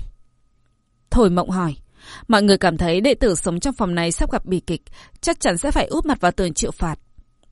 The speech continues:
Từng có một đệ tử không biết học nấu nướng ở đâu, khăng khăng đòi nấu cơm trong phòng, sau đó vô tình gây cháy. Cuối cùng bị đội tuần tra bắt được,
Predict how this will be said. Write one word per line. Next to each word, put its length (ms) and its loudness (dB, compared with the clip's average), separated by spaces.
Từng 180 0
có 100 0
một 140 4
đệ 160 2
tử 240 2
không 280 -4
biết 160 2
học 140 0
nấu 180 2
nướng 160 0
ở 140 0
đâu, 240 0
khăng 260 2
khăng 240 0
đòi 120 6
nấu 160 2
cơm 200 -2
trong 180 -2
phòng, 280 -4
sau 220 4
đó 360 4
vô 140 0
tình 200 -4
gây 160 -4
cháy. 400 -6
Cuối 160 8
cùng 360 4
bị 100 6
đội 160 4
tuần 220 0
tra 200 0
bắt 200 -4
được, 200 4